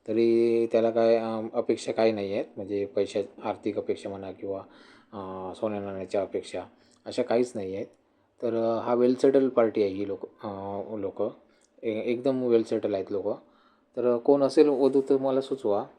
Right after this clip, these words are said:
अ, माझा नंबर जो आहे तो पहिल्या पिक्चरमध्ये दिलेला आहे, त्या नंबरवरती मला लगेच सुचवा कोण असेल तर. अ, वधूकडून मी को-, कुठले पैसे घेत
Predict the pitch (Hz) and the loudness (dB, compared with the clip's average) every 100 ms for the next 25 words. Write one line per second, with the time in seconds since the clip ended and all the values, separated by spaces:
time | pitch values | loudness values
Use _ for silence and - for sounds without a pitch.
0 | _ 131 107 107 104 107 110 113 113 110 | _ -12 -8 -6 -8 -6 -4 -4 -4 -2
1 | 110 113 110 107 113 98 104 104 104 107 | -2 2 0 2 -2 -2 -4 -2 -2 -2
2 | 104 101 107 - 107 104 104 104 104 95 | -4 -6 -8 -6 -4 -4 -2 -2 -2 -6
3 | - _ _ - _ _ _ _ 117 110 | -10 _ _ -20 _ _ _ _ 0 2
4 | 113 110 110 104 110 110 110 113 113 - | 2 2 2 0 -2 0 0 -2 -6 -6
5 | 104 104 - _ _ _ _ _ _ 113 | -2 -2 -4 _ _ _ _ _ _ -8
6 | 104 - 98 101 98 - _ _ _ _ | -8 -8 -8 -8 -12 -16 _ _ _ _
7 | 123 107 110 113 - 123 147 147 151 151 | -8 -6 -6 -8 0 4 6 6 4 0
8 | - 147 147 - 147 143 - 131 143 135 | -2 -2 -2 0 0 0 0 2 2 4
9 | 135 131 131 | 4 4 2